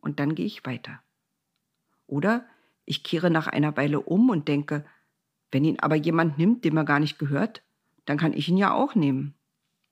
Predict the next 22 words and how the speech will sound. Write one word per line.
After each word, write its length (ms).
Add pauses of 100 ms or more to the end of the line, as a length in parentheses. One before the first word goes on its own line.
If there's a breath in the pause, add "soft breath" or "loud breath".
(340 loud breath)
Also 300
gehe 220
ich 140
hin 240
und 160
nehme 260
den 160
Schal. 480 (520)
Ist 260
das 200
dann 180
Diebstahl? 600 (720)
Oder 240
darf 260
man 160
aufheben 480
und 220
mitnehmen, 480
was 160
man 120
gefunden 540
hat? 300